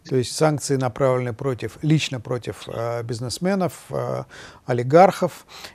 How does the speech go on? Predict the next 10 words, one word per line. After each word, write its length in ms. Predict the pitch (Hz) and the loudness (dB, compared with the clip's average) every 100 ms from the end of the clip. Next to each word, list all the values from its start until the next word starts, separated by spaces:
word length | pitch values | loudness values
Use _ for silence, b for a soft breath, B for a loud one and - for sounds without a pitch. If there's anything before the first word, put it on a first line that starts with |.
| - | -8
и 60 | |
так 200 | 131 127 | -2 0
далее. 440 | 143 196 185 185 - | 6 6 6 2 2
Ну 200 | 160 220 | 0 2
и 140 | 208 180 | 0 2
вопрос 420 | 151 170 175 - | 0 0 -2 -2
идет 340 | 131 151 160 | -2 0 -2
по 340 | - 143 143 143 B B | -2 2 2 2 B B
отключению 760 | 135 - 131 113 151 139 139 135 | -4 -2 -4 0 0 0 -2 -4
свифта. 600 | - 147 139 - - | -2 0 0 -2 -10